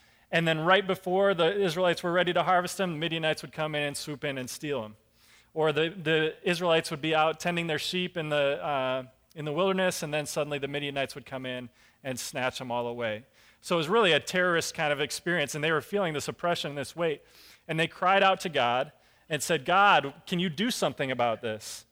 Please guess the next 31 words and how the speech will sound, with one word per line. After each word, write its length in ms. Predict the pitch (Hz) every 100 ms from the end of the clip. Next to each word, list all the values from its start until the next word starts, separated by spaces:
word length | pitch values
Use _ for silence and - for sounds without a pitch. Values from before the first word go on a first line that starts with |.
| _ _ _ _ -
God 260 | 151 175 175
said, 300 | 196 185 190
uh, 120 | 202
sent 280 | - 185 156
a 40 |
prophet 440 | - 165 165 185
that 120 | 151 147
explained 440 | 143 - 185 196
to 80 | 147
them, 240 | 135 143
"Well, 140 | 147 151
y-, 180 | 151 165
it's 200 | 147 -
because 280 | 151 185 165
of 120 | 143
your 80 | 147
disobedience." 920 | 156 - 127 165 175 117 - - - _ _ _ _
But 140 | - 160
they 100 | 165
kept 300 | - 196 -
crying 420 | - 185 175 165
out 220 | 170 160
and 100 | 156
saying, 300 | - 160 147
"God, 340 | 139 170 147 -
please 600 | - 196 190 151 - -
bring 340 | 143 160 170
some 260 | - 165 147
relief 260 | 139 147
to 100 | -
this." 400 | 117 104 - -